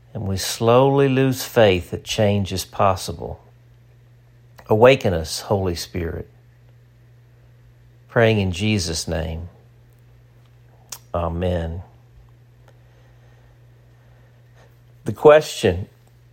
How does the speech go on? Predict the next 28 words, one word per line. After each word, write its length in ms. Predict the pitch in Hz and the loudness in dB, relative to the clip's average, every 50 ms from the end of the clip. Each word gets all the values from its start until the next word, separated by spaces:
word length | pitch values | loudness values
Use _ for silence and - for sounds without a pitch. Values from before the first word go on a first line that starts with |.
| _ _ _ _ _ _ _ _ _ _ _ _ _ _ _ _ _ _ _ _ _ _ _ _ _ _ _ _ - - | _ _ _ _ _ _ _ _ _ _ _ _ _ _ _ _ _ _ _ _ _ _ _ _ _ _ _ _ 2 4
are 140 | - 127 | 6 6
you 200 | 127 127 131 165 | 6 4 2 0
growing 540 | 170 143 147 147 156 151 156 160 165 175 165 | 0 2 6 6 8 8 6 4 2 0 -2
in 140 | 160 151 143 | -2 0 2
your 140 | 143 147 139 | 2 4 6
awareness 680 | 123 110 107 110 113 117 123 135 139 147 156 143 - - | 6 6 6 6 6 6 6 4 2 -2 -6 -8 -8 -10
of 120 | 110 95 87 | -10 -10 -10
Jesus 600 | 90 92 98 113 123 135 127 - 151 143 127 - | -10 -6 -4 -2 -2 -2 -4 -4 -6 -8 -8 -10
Christ 920 | - - - - 117 107 104 107 117 123 131 131 - - - - - - _ - | -12 -12 -4 0 2 4 4 4 2 0 -4 -6 -8 -8 -10 -10 -14 -18 _ -6
in 380 | - 104 110 110 117 123 127 123 | -4 -2 -2 0 -2 -2 -4 -6
you 640 | 107 95 101 104 104 107 110 120 127 135 135 135 - _ _ _ _ _ _ _ - - _ - - - | -6 -6 -4 -4 -4 -4 -4 -6 -8 -8 -10 -12 -14 _ _ _ _ _ _ _ -20 -20 _ -20 -20 -18
through 200 | - - 117 123 | -12 -10 -8 -6
the 180 | 123 127 127 | -6 -4 -4
indwelling 540 | 127 123 120 107 101 110 113 117 120 120 120 | -4 -4 -4 -2 2 2 4 4 2 2 0
Holy 340 | 113 120 120 120 123 120 117 | 0 0 0 0 0 -4 -6
Spirit? 580 | - - - - 104 110 117 123 131 135 135 - _ _ _ _ _ _ _ _ _ _ _ _ _ _ _ _ _ _ - - _ _ - - - - - - _ _ _ | -8 -10 -6 -4 -4 -2 -2 -2 -4 -6 -8 -12 _ _ _ _ _ _ _ _ _ _ _ _ _ _ _ _ _ _ -20 -20 _ _ -20 -20 -20 -20 -20 -20 _ _ _
Are 100 | - 117 | -2 -2
you 140 | 117 117 127 | 0 0 2
learning 460 | 120 123 131 143 156 151 139 120 110 | 4 6 6 6 6 6 4 4 2
to 60 | 104 104 | 2 2
move 380 | 107 113 123 127 135 131 131 | 4 4 4 4 4 2 0
through 220 | - - 127 127 127 | 0 0 2 2 4
your 220 | 123 120 120 120 | 4 2 2 2
days 640 | 107 98 95 113 113 113 110 104 98 90 90 87 - | 2 4 6 8 8 8 6 4 2 -2 -4 -6 -6
with 260 | 101 101 101 - - | -6 -6 -6 -6 -4
the 80 | 104 98 | -2 0
awareness 840 | 98 95 92 98 107 110 113 113 113 107 98 90 98 95 - - | 0 0 2 4 6 6 8 6 6 4 2 0 -2 -2 -4 -4
that 260 | - 95 - - - | -2 -2 -2 -4 -6